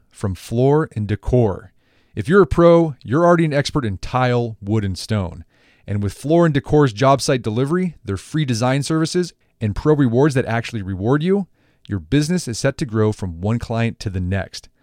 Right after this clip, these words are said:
Floor and Decor isn't just a couple of aisles, it's an entire store designed to help your business boom. It's Floor and Decor. Hey, quick heads up, we have an enrollment going on right now for our online platform, The Strenuous Life.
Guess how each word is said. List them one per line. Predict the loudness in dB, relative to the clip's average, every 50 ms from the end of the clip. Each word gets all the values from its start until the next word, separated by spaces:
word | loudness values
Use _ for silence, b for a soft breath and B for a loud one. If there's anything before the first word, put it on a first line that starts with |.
| _ _ _ _ _ _
Floor | _ _ -4 2 4 6 6 6
and | 4
Decor | 2 2 2 2 2 4 4
isn't | 2 0 -2
just | -4 -4 -4
a | -4 -2
couple | -2 -2 -2 -2 -2
of | -2
aisles, | 0 0 2 2 0 -2 -4 -6 -10 -16 _ _ _ _ _ _ _ -20
it's | -16 -10 -8
an | -8
entire | -8 -6 -8 -6 -6 -4 -2 -2 -2 -2
store | -4 -4 -6 -4 -2 -2 0 0 -2 -4
designed | -6 -10 -8 -6 -4 -4 -4 -4
to | -6
help | -6 -6 -8 -8
your | -12 -14 -10 _
business | -6 -6 -4 -4 -6 -6 -6 -8
boom. | -10 -6 -4 -2 -2 -2 -4 -6 -12 -18 _ _ _ _ _ _ _ _ _
It's | -12 -12 -12 -14
Floor | -16 -14 -6 -2 0 0 0 0 -2 -4 -6 -10 _ _ _ _ _ _ _ _
and | -4 -2 -2
Decor. | -2 -4 -4 -4 -4 -4 -4 -4 -8 -16 -20 -20 -20 -20 -20 _ -20 -20 _ _ _ _ _ _ _ _
Hey, | 2 2 2 2
quick | 2 0 0 0 2
heads | 0 0 2 2
up, | 2 2 2 0
we | 0
have | 0 2
an | 2 0
enrollment | 2 2 4 2 2 2 0 -2
going | -2 -2 0 0 0
on | -2 -2 -4
right | -2 0 2 2 2 0
now | -2 -2 -2 -2 -4 -6 -10
for | -4 0 0 2
our | 2 2
online | 2 2 2 0 0 -2
platform, | 0 2 2 2 2 0 -4 -6 -4 -4
The | -4
Strenuous | -4 -4 -2 0 0 0 0 0 -2 -4 -4
Life. | -4 -4 -4 -4 -6 -12